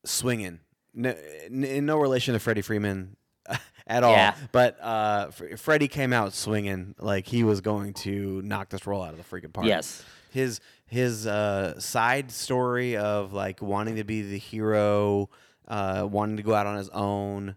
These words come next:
Speaker 1: that kind of thing. Like, it, it just did not hit for me at all.
Speaker 2: Yeah.
Speaker 1: And the fact that he played up that hero, like, role of Captain Every Power.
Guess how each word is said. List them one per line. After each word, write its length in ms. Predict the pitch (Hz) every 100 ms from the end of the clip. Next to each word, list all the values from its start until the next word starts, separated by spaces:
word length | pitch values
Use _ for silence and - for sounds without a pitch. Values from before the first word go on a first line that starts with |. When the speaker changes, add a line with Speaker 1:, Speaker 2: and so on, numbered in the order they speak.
| -
Speaker 1:
that 160 | 107 110
kind 140 | 107
of 80 | 98
thing. 300 | 101 98 98 _ _ _
Like, 160 | 104 82
it, 180 | 117
it 100 | -
just 220 | 117 110 -
did 160 | 120
not 300 | 110 107 110
hit 200 | 98 113
for 120 | - 127
me 300 | 139 147 -
at 180 | 101
all. 400 | - 101 107 143 - - -
Speaker 2:
Yeah. 180 | 120 90
Speaker 1:
And 560 | 110 110 110 104 95 - _ _
the 120 | 92 104
fact 380 | - 117 127
that 380 | 120 107 101 -
he 600 | - 101 120 123 120 117 107 -
played 480 | - 107 110 113
up 260 | 110 110 _
that 240 | 101 92
hero, 580 | - 110 113 107 107 107
like, 300 | 98 95 95 -
role 600 | 101 107 110 110 110 107
of 360 | 104 98 -
Captain 500 | - 101 104 104 95 -
Every 300 | 98 104 107
Power. 480 | 107 113 117 123